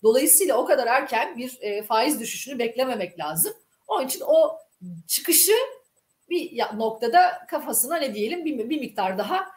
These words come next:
frenlemiş oldu. Ben zaten bu tarihten sonra birazcık daha böyle özellikle tabii yeni bir negatif haber gelmezse, e, kriptolarla alakalı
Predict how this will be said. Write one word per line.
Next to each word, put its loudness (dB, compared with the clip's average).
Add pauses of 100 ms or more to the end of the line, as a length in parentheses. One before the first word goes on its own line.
(160)
frenlemiş 0
oldu. 0
Ben 2
zaten 0
bu -4
tarihten -2
sonra 0
birazcık 0
daha 0
böyle 4
özellikle 2
tabii -4
yeni 0
bir 0
negatif -2
haber 4
gelmezse, 2 (500)
e, 2
kriptolarla -2
alakalı 0